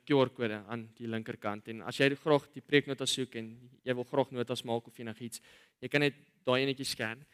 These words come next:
en die preeknota sal beskikbaar wees as jy graag sou wou kyk rondom wat presies is die eienskappe of wat ook al die geval mag wees.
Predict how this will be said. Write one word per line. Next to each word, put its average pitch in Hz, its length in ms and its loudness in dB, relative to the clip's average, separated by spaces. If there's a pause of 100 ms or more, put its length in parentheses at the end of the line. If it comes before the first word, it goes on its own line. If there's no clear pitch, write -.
(320)
en 113 340 -4
die 117 100 -16
preeknota 135 420 -2
sal 135 160 -2
beskikbaar 120 420 -8
wees 110 400 -10
as 123 180 0
jy 123 160 -6 (100)
graag 127 200 0
sou 127 140 -2
wou 110 140 -6
kyk 101 340 -8 (120)
rondom 113 500 -8
wat 113 180 -6
presies - 420 -10
is - 420 -8 (160)
die 110 220 -10
eienskappe 117 580 -2
of 110 100 -2
wat 104 160 -6
ook 127 80 -16
al 139 60 -6
die 127 80 -6
geval 117 200 -4
mag 104 140 -12
wees. 104 240 -8